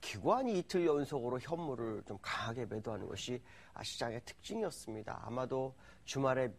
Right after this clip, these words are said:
어, 북한에서 미사일 발사 가능성이 시장에 제기됐나요? 아마 이 영향이 좀 있었을 것으로 예상이 되고 있는데요. 이번 주에 시장이 터닝으로 돌아서는지가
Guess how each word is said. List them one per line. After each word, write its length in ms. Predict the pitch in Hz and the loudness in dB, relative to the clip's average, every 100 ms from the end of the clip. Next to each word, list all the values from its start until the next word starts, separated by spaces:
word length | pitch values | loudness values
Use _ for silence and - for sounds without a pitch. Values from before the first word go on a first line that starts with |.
| - | -2
어, 180 | 98 107 | 0 0
북한에서 680 | 123 - 147 127 120 120 | -4 -2 2 2 2 -2
미사일 360 | 107 117 151 139 | -2 -2 0 0
발사 320 | 135 123 - | 2 -2 -2
가능성이 960 | - 120 131 151 - 131 123 123 117 104 - | -4 -4 -4 -4 0 0 2 0 0 -2 -4
시장에 380 | - 165 156 139 | -2 0 2 2
제기됐나요? 800 | 120 120 139 107 98 90 - - | 0 0 0 -2 -2 -4 -6 -8
아마 160 | 110 120 | -2 0
이 180 | 131 139 | 2 2
영향이 380 | 117 131 147 147 | 2 2 2 0
좀 140 | 131 | -2
있었을 360 | 123 131 - 117 | -2 -4 -6 -6
것으로 280 | 113 - 117 | -6 -2 -2
예상이 220 | 107 120 | 0 -2
되고 240 | 113 101 104 | -4 -6 -6
있는데요. 400 | 85 - 71 95 - - - - - | -8 -6 -6 -8 -14 -20 -20 -16 0
이번 260 | 160 220 220 | 6 6 4
주에 920 | - 202 190 185 185 180 185 185 180 | 0 4 6 6 6 6 8 8 6
시장이 460 | - - 202 185 175 | 4 4 4 6 0
터닝으로 460 | - 226 226 196 165 | 2 4 6 4 4
돌아서는지가 800 | 131 131 143 151 147 110 107 | 2 0 0 -2 -2 -4 -4